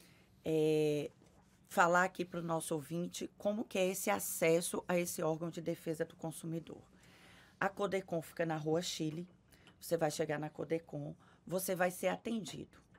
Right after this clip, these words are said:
Quando você é atendido, você já abre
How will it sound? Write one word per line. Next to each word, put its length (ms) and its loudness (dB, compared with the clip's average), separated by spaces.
Quando 320 4
você 340 0
é 120 10
atendido, 880 0
você 400 -2
já 500 4
abre 380 2